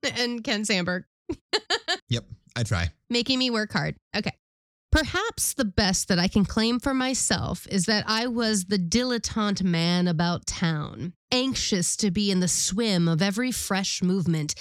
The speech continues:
Speaker 2: thankful for any new sensation which would take me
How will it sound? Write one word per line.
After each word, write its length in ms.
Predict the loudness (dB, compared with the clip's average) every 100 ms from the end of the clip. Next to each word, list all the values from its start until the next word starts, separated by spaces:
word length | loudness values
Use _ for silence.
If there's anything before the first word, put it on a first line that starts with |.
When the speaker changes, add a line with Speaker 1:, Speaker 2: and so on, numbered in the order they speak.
| -12 -4
Speaker 2:
thankful 460 | -2 -2 -2 -4 -4
for 140 | -2
any 280 | 0 2 2
new 260 | 2 0 -2
sensation 920 | 0 0 0 -2 -2 -2 -2 0 0
which 200 | -2 -2
would 160 | -6 -6
take 360 | -6 -6 -2
me 160 | -2